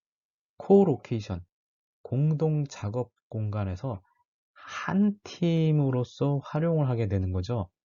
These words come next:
그래서 이 이에스아이의 목표는 무엇이냐? 제조 가능성, 조립, 납품을 목표로 하는 제품 사양 개발에 있어서 공급자의 무엇을 활용한다? 전문 지식이나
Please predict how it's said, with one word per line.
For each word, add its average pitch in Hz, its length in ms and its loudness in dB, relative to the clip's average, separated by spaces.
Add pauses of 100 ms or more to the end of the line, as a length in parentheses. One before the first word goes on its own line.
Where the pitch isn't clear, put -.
(240)
그래서 - 200 -4 (280)
이 151 80 4
이에스아이의 147 680 4
목표는 110 880 -2
무엇이냐? 107 560 -4 (920)
제조 131 400 2
가능성, 107 580 0 (840)
조립, 135 360 2 (540)
납품을 165 720 0
목표로 131 600 -2
하는 127 380 -2 (540)
제품 151 420 -2
사양 143 360 2
개발에 110 400 0
있어서 101 480 -4 (100)
공급자의 156 840 -2 (440)
무엇을 131 680 0 (120)
활용한다? 139 580 -2 (640)
전문 131 400 0
지식이나 117 580 -6